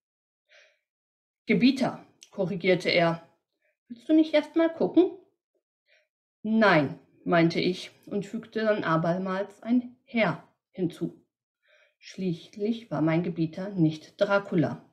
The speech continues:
„Warum nicht?“ Dieses Mal klang Ruben tatsächlich nur noch neugierig. „Falls ich irgendwo eine versteckt devote Ader haben sollte,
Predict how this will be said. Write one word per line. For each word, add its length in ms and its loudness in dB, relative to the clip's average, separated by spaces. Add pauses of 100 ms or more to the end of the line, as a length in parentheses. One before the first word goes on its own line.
(1700)
„Warum 380 6
nicht?“ 440 -6 (640)
Dieses 360 2
Mal 340 2
klang 320 0
Ruben 420 -4
tatsächlich 680 -8
nur 100 0
noch 220 0
neugierig. 720 -2 (1040)
„Falls 240 4
ich 180 2
irgendwo 520 4
eine 260 2
versteckt 760 -12
devote 540 -6
Ader 320 0
haben 260 2
sollte, 500 6